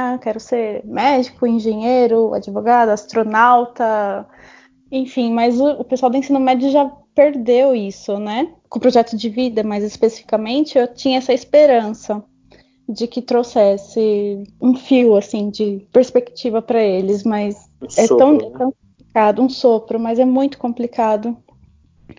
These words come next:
Speaker 1: porque os professores que pegam, pelo menos, não sei na sua, na sua região, mas os professores que pegaram aqui já são professores que também não têm perspectiva nenhuma, sabe?
Speaker 2: Exato, exato.
Speaker 1: E
Speaker 2: Vamos falar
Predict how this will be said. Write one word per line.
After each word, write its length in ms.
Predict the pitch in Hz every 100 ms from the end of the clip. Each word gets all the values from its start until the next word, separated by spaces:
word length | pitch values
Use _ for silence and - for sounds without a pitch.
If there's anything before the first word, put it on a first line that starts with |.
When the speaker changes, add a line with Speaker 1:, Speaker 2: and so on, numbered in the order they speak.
| -
Speaker 1:
porque 340 | 247 240 233
os 320 | 240 - - -
professores 600 | 254 254 254 247 277 -
que 100 | -
pegam, 400 | 233 226 220 220 _
pelo 140 | 226
menos, 380 | 220 220 254 262 _ 226
não 120 | 226
sei 280 | - 214 226
na 320 | 220 214 220
sua, 480 | - 226 208 190 202 -
na 100 | 220
sua 160 | - 226
região, 300 | 226 220 220
mas 120 | 214
os 80 | 220
professores 380 | 233 226 240
que 100 | 247
pegaram 440 | - 247 233 220 220
aqui 460 | 220 - 254 269 - - _ -
já 220 | - 214
são 240 | 254 - 269
professores 560 | 294 - - 269 269
que 180 | - 269 - _ _ -
também 340 | 277 269 285
não 160 | 320 302
têm 160 | 294
perspectiva 800 | 285 277 - 269 _ - 269 285
nenhuma, 560 | 269 285 277 277 240 214
sabe? 560 | - 233 226 202 220 - _ _
Speaker 2:
Exato, 720 | 135 117 113 98 - _ _ _ _ _ -
exato. 320 | 117 349 254
Speaker 1:
E 320 | 240 240 240
Speaker 2:
Vamos 160 | 233 233
falar 300 | 240 127